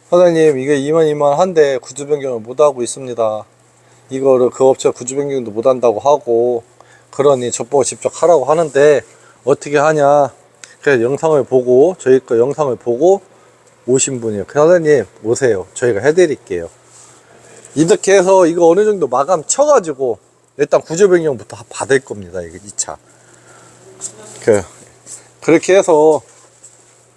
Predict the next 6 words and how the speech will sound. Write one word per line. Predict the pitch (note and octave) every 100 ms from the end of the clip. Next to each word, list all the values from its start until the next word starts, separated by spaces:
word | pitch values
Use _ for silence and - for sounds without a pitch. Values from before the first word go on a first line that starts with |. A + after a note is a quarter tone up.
| _ _ _ - _ _ _ _ _ - - -
조심하라고 | D3+ C#3+ D3 C#3+ C3+ B2 A2 G#2+ A#2 - _
이렇게 | - C3
한번 | C3 G#2+
영상을 | A#2+ C3 B2+ G#2
남-, | F#2+ B2 -
남는, | G#2 C3 C#3 B2+